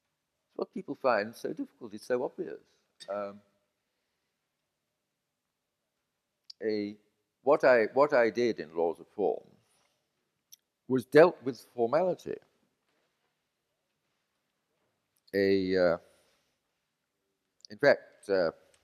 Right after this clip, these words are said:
I w-, I, I, um, wrote Laws of Form, uh, in the penthouse flat of a, of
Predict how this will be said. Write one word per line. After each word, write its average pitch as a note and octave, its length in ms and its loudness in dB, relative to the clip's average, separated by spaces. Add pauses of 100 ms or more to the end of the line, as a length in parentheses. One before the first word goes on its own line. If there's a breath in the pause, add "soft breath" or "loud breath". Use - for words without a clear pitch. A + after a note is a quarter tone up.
(1400)
I G2 120 -4
w-, F#2 260 -6
I, F#2+ 160 0 (400)
I, F#2+ 460 0
um, F2+ 120 -6 (1300)
wrote A#2 320 4
Laws E2+ 280 2
of - 140 -20
Form, D2+ 440 -2 (1900)
uh, D2+ 280 -20
in C#2+ 100 -20
the D2 60 -20
penthouse F2 440 -8 (140)
flat D2+ 320 -4
of C2 180 -12
a, A#1 240 -8 (140)
of C2+ 80 -16